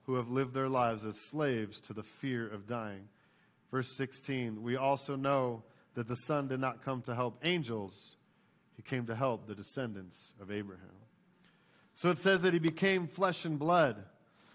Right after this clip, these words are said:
So he was human on this earth, right? Jesus knows what it's mean to be born. He knows what it's mean to be a toddler.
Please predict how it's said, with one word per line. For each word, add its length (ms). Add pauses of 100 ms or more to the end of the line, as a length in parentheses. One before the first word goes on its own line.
(340)
So 160
he 120
was 160
human 440
on 320
this 280
earth, 400
right? 220
Jesus 440
knows 400
what 120
it's 160
mean 280
to 120
be 140
born. 480 (400)
He 140
knows 320
what 80
it's 160
mean 240
to 120
be 180
a 40
toddler. 800